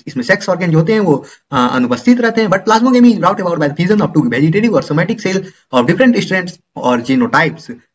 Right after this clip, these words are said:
लेकिन सेक्स और, ये लेकिन, अ, प्लाज्मोगेमी जो होते हैं, वो लाते हैं फ्यूजन को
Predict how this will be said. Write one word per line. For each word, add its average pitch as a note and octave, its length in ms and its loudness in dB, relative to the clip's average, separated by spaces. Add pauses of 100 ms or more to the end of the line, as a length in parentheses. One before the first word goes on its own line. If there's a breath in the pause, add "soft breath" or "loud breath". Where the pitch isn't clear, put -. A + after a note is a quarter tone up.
लेकिन E3 260 -4
सेक्स F#3+ 280 -6
और, E3+ 240 -6
ये C#3+ 200 2
लेकिन, F3 300 -2
अ, - 840 -4
प्लाज्मोगेमी A3 560 2
जो G#3 100 -2
होते F3+ 220 -4
हैं, G3 300 -4 (140)
वो A#2+ 60 0
लाते D#3+ 260 0
हैं G3+ 280 0
फ्यूजन D#3+ 320 -2
को G#3 300 0